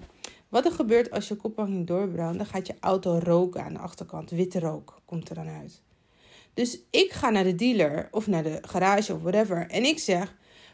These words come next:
"Mijn auto, eh, in, uit de uitla-, uitlaat komt witte rook uit de auto." Maar dat is niet het probleem, die witte rook. De witte rook is het gevolg. Dat is wat ik zie.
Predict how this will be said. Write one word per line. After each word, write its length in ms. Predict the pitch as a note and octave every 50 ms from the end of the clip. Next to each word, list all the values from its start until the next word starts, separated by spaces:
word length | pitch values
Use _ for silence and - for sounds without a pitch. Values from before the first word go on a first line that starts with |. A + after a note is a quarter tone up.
| _ _
"Mijn 320 | - G#3+ A#3 B3 B3+ B3 -
auto, 840 | A#3+ C#4 D#4 F4+ G4 F#4 C4+ G3+ F3 E3+ F3 F3+ G3+ A#3+ E4+ G#4 - - _ _ _ _ _ _ _ _
eh, 320 | - - A3 A3+ A3+ A3+ A#3 A3 - - - - -
in, 260 | - A#3 A#3+ A#3 -
uit 140 | G#3 A#3+ A#3+
de 100 | B3+ -
uitla-, 500 | A3+ A#3+ D4 E4 E4 B3+ G#3 F#3 - -
uitlaat 680 | - G#3 A3+ C#4 C4+ A#3+ F#3+ E3+ E3+ F3 G#3+ - -
komt 260 | - B3+ B3 B3 A#3
witte 300 | G#3 G#3 A3+ A3 A3+ A3
rook 420 | G#3+ C4+ C4+ A#3+ F#3 D#3+ - - _
uit 160 | - F3+ E3+
de 60 | F3
auto." 480 | E3 E3+ E3+ E3 E3 - A#2 A2 - F3+ E3+ - _ _ _ _ _ _ _ _ _ _ _ _ _ _ _ _ _
Maar 160 | - F3 E3+
dat 160 | F3 F#3+ G#3+ A#3+
is 80 | G#3+
niet 160 | G3 F3+ E3
het 140 | E3 C#3+ C#3+
probleem, 400 | - E3+ E3 D3+ D3+ D#3 D#3 D#3+
die 120 | E3 E3 D#3
witte 220 | D#3+ - - E3
rook. 360 | D#3 D3+ D#3 - - - _ - -
De 120 | E3+ F3 E3
witte 240 | F#3 F#3+ - F#3+
rook 260 | F3 F3 F#3 G3+ A3 - -
is 160 | - G#3 -
het 160 | - F#3+ F3+ -
gevolg. 840 | - - F3 E3+ - - - - D#4 A#3 G#3 G3+ - - - _ _ _ _ _ _ _
Dat 160 | - A#3 G#3
is 120 | A#3+ G#3+ G3
wat 200 | F#3+ G3 - - _ -
ik 280 | - - - E3+ - -
zie. 460 | - - - F#3 E3 D#3+ E3 E3